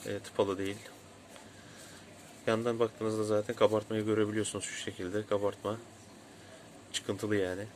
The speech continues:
Gerçek dikiş. Bu dikişlerin içeride, arkada bir, e, emaresi yok.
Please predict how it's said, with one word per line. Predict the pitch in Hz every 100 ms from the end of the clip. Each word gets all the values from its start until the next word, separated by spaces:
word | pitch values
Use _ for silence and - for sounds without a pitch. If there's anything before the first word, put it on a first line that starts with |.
| - - -
Gerçek | 104 107 - -
dikiş. | 90 - - - - - - - - - - - - - - - - - - - - - - -
Bu |
dikişlerin | 113 - - 120 101
içeride, | 107 113 110 117 120 - - - - - -
arkada | 110 104 107 110 113 - - -
bir, | 110
e, | 104 - - - - - - - - - - - - - -
emaresi | 107 107 104 -
yok. | 113